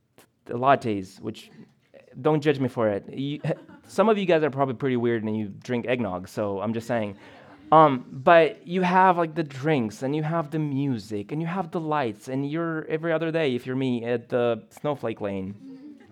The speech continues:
And, like, so, so you have these things that are really kind of, like, nice and inspirational, and normally people are more kind around Christmas. Would you agree?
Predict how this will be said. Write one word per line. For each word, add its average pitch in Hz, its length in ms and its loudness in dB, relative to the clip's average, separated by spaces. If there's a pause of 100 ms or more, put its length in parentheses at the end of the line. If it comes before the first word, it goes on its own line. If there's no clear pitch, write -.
(640)
And, 170 240 6
like, 165 240 2 (480)
so, 202 280 4
so 185 160 2
you 185 140 4
have 202 340 2
these 196 220 -4
things 165 220 -2
that 139 80 0
are 127 160 0
really 143 260 -2
kind 151 220 -6
of, 135 120 -6
like, 123 200 -4
nice 113 580 -4
and 110 100 -4
inspirational, 113 1000 -6
and 135 160 -6 (320)
normally 185 600 4
people 127 560 -6
are 123 120 0
more 120 180 0
kind 110 460 -6 (640)
around 120 240 -2
Christmas. - 680 -12 (280)
Would 135 100 -4
you 156 80 2
agree? 170 320 -2